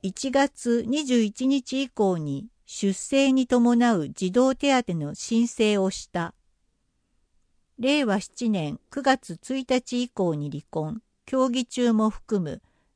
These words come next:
等により児童手当の申請が必要になった。支給金額、児童一人二万円。支給時期、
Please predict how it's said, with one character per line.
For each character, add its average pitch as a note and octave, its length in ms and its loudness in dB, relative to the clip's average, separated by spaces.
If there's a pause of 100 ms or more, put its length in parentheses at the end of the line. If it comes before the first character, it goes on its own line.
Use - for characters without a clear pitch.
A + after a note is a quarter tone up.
等 C4+ 200 2
に F3+ 160 0
よ D3 160 -2
り C#3+ 240 -8 (400)
児 G3+ 160 -4
童 C4+ 220 0
手 C#4 300 0
当 F3+ 160 -6
の D3 160 -6
申 B3 280 0
請 A#3 280 0
が A3+ 140 2
必 - 280 -6
要 G#3+ 200 2
に G3+ 160 0
な G3 140 0
っ G3 60 -8 (160)
た。 C#3 200 -8 (1400)
支 - 200 -20
給 C#4+ 260 0
金 C#4 280 2
額、 E3+ 480 -6 (520)
児 C4 200 -4
童 F3+ 260 2
一 F#3 320 -4
人 D#3 260 -8
二 F3 180 -4
万 F3+ 360 -2
円。 D#3+ 340 -6 (1000)
支 - 200 -20
給 C#4 280 0
時 B3+ 180 -2
期、 - 340 -10